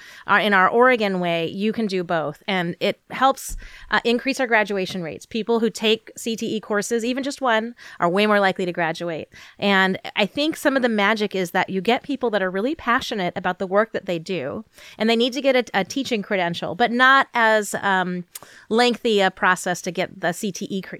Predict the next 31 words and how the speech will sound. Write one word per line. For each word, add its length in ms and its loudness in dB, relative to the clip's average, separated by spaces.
teaching 360 -6
cre-, 140 -8
uh, 160 -8
credential. 440 -4
So 160 -2
we 140 2
help 400 2
people 240 -6
navigate 520 0
those 220 2
paths 440 2
so 100 -2
that 140 0
they 120 2
can 160 -4
actually 340 -2
teach 260 -8
for 120 -2
credit 320 -2
in 60 -6
high 160 -4
school 340 -2
in 140 -4
a 60 -4
C 180 -8
T 220 -8
E 40 -4
coursework. 580 -6
And 360 0
we 120 -2
take 280 2